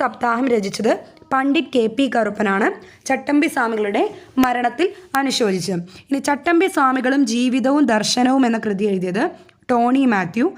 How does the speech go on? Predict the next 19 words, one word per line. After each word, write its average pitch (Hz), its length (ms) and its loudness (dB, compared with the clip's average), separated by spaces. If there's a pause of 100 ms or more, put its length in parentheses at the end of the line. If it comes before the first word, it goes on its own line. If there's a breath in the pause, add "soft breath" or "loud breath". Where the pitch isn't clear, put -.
(320 loud breath)
ചട്ടമ്പി 320 460 2
സ്വാമികളും 269 460 2 (140)
ജീവിതവും 254 560 0
കൃതികളും 240 560 0 (320 loud breath)
എന്ന 247 180 0
കൃതി 202 240 -2
എഴുതിയത് 190 320 -2 (420 loud breath)
കെ 277 100 0 (120)
മഹേശ്വരൻ 214 640 -2
നായർ. 180 240 0 (520 loud breath)
ചട്ടമ്പി 320 500 0
സ്വാമികൾ 254 400 0 (380 loud breath)
നവകേരളത്തിൻ്റെ 262 880 0 (100)
പിതാമഹൻ, 208 580 0 (560 loud breath)
ഈ 320 100 0
കൃതി 262 260 0
എഴുതിയത് 202 320 0 (420 loud breath)
ഗീതാലയം 254 540 0 (140)
ഗീതാകൃഷ്ണനാണ്. 214 840 -2